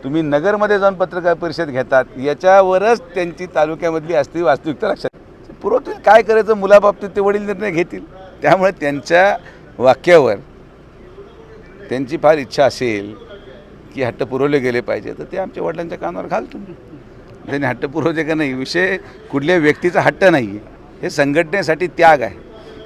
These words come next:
निकालाचा परिणाम काय आहे याचा विचार न करता संघटना जर बळकट करायची असेल तर संघटनेच्या मागणीनुसार महायुतीचा उमेदवार सक्षम देणं आवश्यक आहे संगमनेर विधानसभेमध्ये. आणि त्या दृष्टिकोनातून मी फक्त सुतावाच एवढाच केला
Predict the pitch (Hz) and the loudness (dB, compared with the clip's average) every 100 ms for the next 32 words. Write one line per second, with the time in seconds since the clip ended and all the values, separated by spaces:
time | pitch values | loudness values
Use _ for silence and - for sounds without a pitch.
0 | - - - 127 143 190 196 202 196 - | -20 -16 -2 0 2 8 8 10 6 4
1 | 202 202 202 165 160 175 170 147 - - | 2 4 4 2 2 4 4 4 0 -16
2 | - - - - - - 170 180 147 151 | -18 -18 -18 -20 -4 6 8 8 6 2
3 | 147 175 160 156 165 170 175 156 147 165 | 0 2 0 2 2 2 0 -2 -2 -4
4 | - 131 160 185 208 202 175 170 175 151 | -2 -2 -2 2 2 2 2 0 0 -2
5 | 143 127 123 160 190 - - - - - | -2 -2 -2 -2 -6 -10 -20 -14 -12 -8
6 | 135 135 175 175 190 196 170 143 156 156 | -4 -2 -4 -4 0 2 4 2 0 -4
7 | 147 160 135 127 165 165 180 160 156 151 | -2 -2 -2 0 -2 -4 -6 -4 -4 -2
8 | 165 151 - 170 - 220 180 175 156 147 | -2 -4 -4 -4 0 0 2 4 4 2
9 | - 123 123 123 127 131 127 127 120 110 | -2 2 2 2 -4 -4 -2 0 0 -2
10 | 123 127 135 196 - - 131 160 196 202 | -6 -4 -6 -8 -10 -10 -6 2 6 4
11 | 147 - 156 151 143 143 214 220 - - | 2 -8 -4 0 0 0 -4 -8 -16 -20
12 | - - 123 185 226 - - - 143 127 | -20 -8 -2 -2 -2 -10 -20 -10 -8 -8
13 | - - 143 185 185 175 143 147 143 135 | -10 -8 0 2 4 2 0 -2 -2 -6
14 | 156 | -6